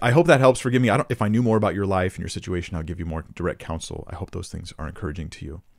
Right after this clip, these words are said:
Uh, faith based on evidence is the answer to our psychological fears. And then you just walk out that faith in your life, and you realize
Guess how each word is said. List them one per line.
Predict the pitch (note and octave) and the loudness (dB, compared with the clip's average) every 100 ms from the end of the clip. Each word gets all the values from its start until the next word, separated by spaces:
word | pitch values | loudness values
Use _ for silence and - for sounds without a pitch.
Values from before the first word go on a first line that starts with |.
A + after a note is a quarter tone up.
| _ - _ _ _ | _ -20 _ _ _
Uh, | - - | -20 -20
faith | - - A2+ B2 - _ G2 | -12 2 2 2 -4 _ -8
based | - G#2+ - B2 | -2 -2 0 -2
on | F#2 | -2
evidence | D2 D2+ C#2 - - - | -4 -6 -10 -12 -14 -8
is | G2+ | -6
the | G#2 | -4
answer | F2 F#2+ - | -4 -4 -6
to | - | -6
our | F2+ | -6
psychological | D#2+ - E2 D#2 D2+ E2 D#2+ | -4 -6 -4 -6 -6 -10 -12
fears. | - D#2+ E2+ G#2+ - _ _ _ _ _ _ _ _ _ _ _ | -10 -8 -8 -8 -14 _ _ _ _ _ _ _ _ _ _ _
And | G2 F#2 | -6 -4
then | F2 | -4
you | E2+ | -4
just | E2+ - _ _ _ _ - | -8 -14 _ _ _ _ -8
walk | G2+ F#2+ F#2+ - | -2 -2 -4 -10
out | D#2+ F2 - | -8 -8 -8
that | F2+ | -12
faith | - F2+ F2 | -8 -8 -6
in | G#2+ | -6
your | G#2 | -6
life, | F#2 D#2+ E2+ - _ _ _ - | -8 -10 -16 -20 _ _ _ -18
and | F#2+ E2 E2 | -12 -10 -8
you | G2 | -6
realize | F2+ F2 C#2 - - | -6 -6 -8 -10 -16